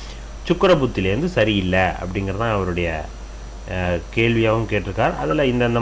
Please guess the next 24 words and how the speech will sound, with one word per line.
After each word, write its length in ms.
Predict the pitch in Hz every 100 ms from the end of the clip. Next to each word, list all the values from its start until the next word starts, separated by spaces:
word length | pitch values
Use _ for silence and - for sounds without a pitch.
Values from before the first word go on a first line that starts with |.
| 117
மாதிரிலாம் 400 | 120 123 139 113
இருக்கும், 480 | 110 104 107 104 85 - - - - - -
இந்தந்த 260 | 117 120 113
மாதிரிலாம் 460 | 110 110 113 135 123
ப்ராப்ளம்ஸ் 420 | 107 107 107 98
வரும் 380 | 98 98 101 90 -
அப்படிங்கிற 420 | 95 98 98 95
மாதிரி, 360 | 95 98 123 208 - - - -
அஹ், 120 | 110
வந்திருக்குது 720 | 107 135 135 98 95 101 90 73
அப்படின்னு 260 | 92 101 113
அவரு 400 | 104 90 78 76 -
சொல்றார். 360 | 101 85 78 - - - - - -
அப்ப 220 | - - 110
அதற்கான 380 | 104 98 98
காரணம் 520 | 92 113 113 113 107 95
என்ன 340 | 95 95 90 -
அப்படிங்கிறத 380 | 90 95 92 90
பார்க்கலாம். 360 | - 87 78 73 - - -
இப்ப 120 | 131 123
பாருங்க, 480 | 131 147 107 117 196 - - - - - -
லக்னமும் 680 | 110 113 123 160 165 180 165
ராசியும் 560 | 120 127 - 135 147 - - 104
ஒண்ணு. 360 | 107 110 110